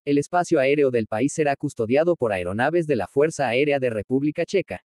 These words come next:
En este sentido, el primer ministro checo confirmó que dichas tareas de patrulla aérea comenzarían en el mes de septiembre, extendiéndose hasta que Eslovaquia comience a recibir los nuevos cazas F dieciséis Block setenta de los Estados Unidos.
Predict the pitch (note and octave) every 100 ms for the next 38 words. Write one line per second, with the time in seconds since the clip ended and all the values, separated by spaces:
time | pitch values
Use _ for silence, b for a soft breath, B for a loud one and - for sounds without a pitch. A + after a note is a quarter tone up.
0 | _ - B2+ D3 - F#3+ C#3+ A#2+ C3 G#2+
1 | G#2 _ C3+ C3 C#3 C3 D3+ D3+ B2+ E3+
2 | - F3+ - D3 D#3 D3+ D3+ B2+ A2+ B2+
3 | E3 C3 D3+ - F#3 - A#2 B2+ D3 B2
4 | G2+ - D3 D#3 D3 B2 B2 C3 D3+ C3+
5 | A#2 A2+ C#3+ F3+ E3 A2 G2 C3+ E3+ C#3+
6 | A2 - C3+ C3+ E2 _ _ _ _ C#3
7 | - - C3+ E3+ F#3 F#3 D#3 - D3 A#2
8 | G2+ F#2+ B2 D3 F#3+ E3+ A2+ C3 D#3 D#3
9 | B2 - A2 C#3+ E3 C3 B2+ D#3+ E3+ -
10 | C#3+ - C#3+ C#3+ C#3 E3 C#3+ A#2+ G#2+ -
11 | D#3+ D3 C3+ - D3 C#3 C3+ E3+ C#3+ A#2
12 | - G#2+ B2+ A#2+ A2 B2+ D#3 G2 -